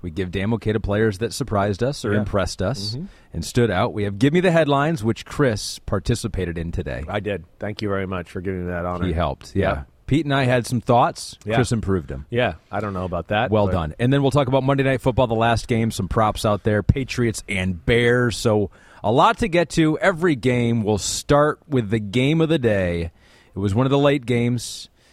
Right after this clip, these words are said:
Speaker 1: It was your Kansas City Chiefs. Your love has faded from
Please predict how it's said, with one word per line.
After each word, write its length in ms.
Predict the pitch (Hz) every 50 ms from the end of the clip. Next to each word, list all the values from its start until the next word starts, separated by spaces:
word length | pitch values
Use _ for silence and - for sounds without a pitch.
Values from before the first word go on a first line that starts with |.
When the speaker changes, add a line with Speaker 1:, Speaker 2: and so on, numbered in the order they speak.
| _ _ _
Speaker 1:
It 60 | 85
was 240 | 82 87 90 85 85
your 180 | 104 110 117 104
Kansas 320 | - - 117 113 110 104 -
City 180 | 117 113 120
Chiefs. 340 | 110 - - 95 90 85 80 98
Your 100 | 113 107
love 460 | 107 107 117 120 120 127 135 127 110
has 260 | 104 101 98 92 -
faded 480 | - - - - 127 127 135 131 135 113
from 180 | - 131 123